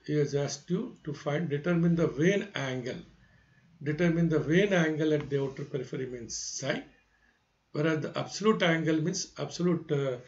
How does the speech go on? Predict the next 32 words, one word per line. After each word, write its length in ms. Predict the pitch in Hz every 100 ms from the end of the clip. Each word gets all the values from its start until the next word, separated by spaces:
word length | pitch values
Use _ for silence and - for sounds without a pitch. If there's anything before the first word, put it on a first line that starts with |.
| - - -
velocity 460 | 147 160 - 165
with 240 | 151 147 147
reference 300 | 143 160 -
to 100 | 139
the 120 | 139
tangent 480 | - 143 143 147 156
means 200 | 175 -
beta. 460 | 139 123 139 - - - -
So 320 | - - 156
we 120 | 135 135
have 160 | 143
to 80 | 143
obtain 340 | 131 - 147
in 140 | 131 117
this, 360 | 127 - -
uh, 120 | 123 110 - _ _
the 100 | 117
value 360 | 117 120 120 123
of, 200 | 127 -
uh, 120 | 113 104 _ _ _ _ _
psi 300 | - - 127 101
only. 320 | 90 71 - - _ _ _ -
Okay. 300 | - - 170 - _ _ _
So 280 | - - 151
beta 340 | 139 165 175 175
means 400 | 156 156 151 - _ _ -
it 160 | 143
is 120 | 156 139
the 160 | 113
angle 360 | 131 139 151 170
between 300 | 143 143 135
the 220 | 135 160